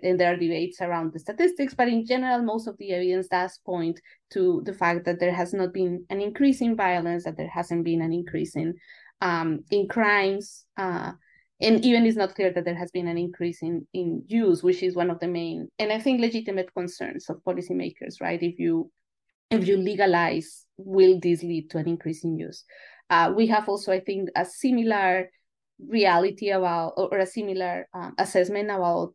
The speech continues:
policies that legalize marijuana. Um, we have, uh,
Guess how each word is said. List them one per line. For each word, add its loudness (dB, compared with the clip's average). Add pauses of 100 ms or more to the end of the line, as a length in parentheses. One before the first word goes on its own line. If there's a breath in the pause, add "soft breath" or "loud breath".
policies -2
that -4
legalize -2
marijuana. -4 (120)
Um, -6 (200)
we -2
have, -2 (240)
uh, -2